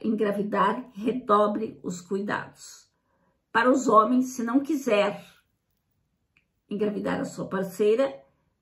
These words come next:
cuidados dobrados, tá? Porque eu vejo grandes possibilidades disso acontecer. Porque vocês estarão se entregando totalmente, corpo e alma. Vocês perderão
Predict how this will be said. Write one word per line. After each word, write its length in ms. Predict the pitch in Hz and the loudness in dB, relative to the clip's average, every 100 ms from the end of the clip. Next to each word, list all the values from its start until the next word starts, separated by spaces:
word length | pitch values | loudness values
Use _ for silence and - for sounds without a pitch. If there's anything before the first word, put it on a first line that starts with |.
| - | -6
cuidados 600 | 247 208 202 202 - - | -4 2 2 2 -2 -4
dobrados, 680 | 202 185 - - - - | -4 -2 -6 -10 -16 -18
tá? 340 | - - 285 - _ _ - _ _ _ | -8 -4 -4 -6 _ _ -20 _ _ _
Porque 960 | - 220 202 - 247 214 208 202 175 - | 2 4 4 -2 4 6 6 4 -2 -2
eu 140 | 208 208 | 0 0
vejo 680 | 202 202 202 202 - 214 - | 4 4 4 -2 -4 -10 -10
grandes 540 | 202 208 208 226 - - | -2 2 2 0 -4 -8
possibilidades 1040 | 220 214 226 202 196 165 175 180 - 185 | -6 -6 -6 -6 -2 0 0 -2 -6 -12
disso 320 | - 180 - | -8 -8 -6
acontecer. 760 | 185 - 190 202 190 208 175 - - - _ | -8 -6 -6 -6 -6 -4 -4 -8 -20 -20 _
Porque 160 | - | -4
vocês 400 | 214 233 262 247 | -2 0 0 0
estarão 500 | 254 - 240 233 247 | -2 0 0 2 2
se 180 | 262 269 | 2 4
entregando 1040 | 269 - 269 262 - 247 247 269 294 277 - _ _ _ _ _ _ _ _ | 4 6 4 4 4 4 6 6 2 -2 -10 _ _ _ _ _ _ _ _
totalmente, 840 | - 294 403 359 285 214 - - - | 4 6 6 6 6 2 -2 -4 -8
corpo 420 | - 254 277 - 349 | 2 6 6 6 4
e 100 | 330 | 6
alma. 560 | 208 202 202 - - - _ | 6 4 2 -2 -8 -20 _
Vocês 360 | 214 214 262 - | -4 0 0 0
perderão 800 | 285 247 247 233 233 294 320 | 0 2 2 2 4 4 2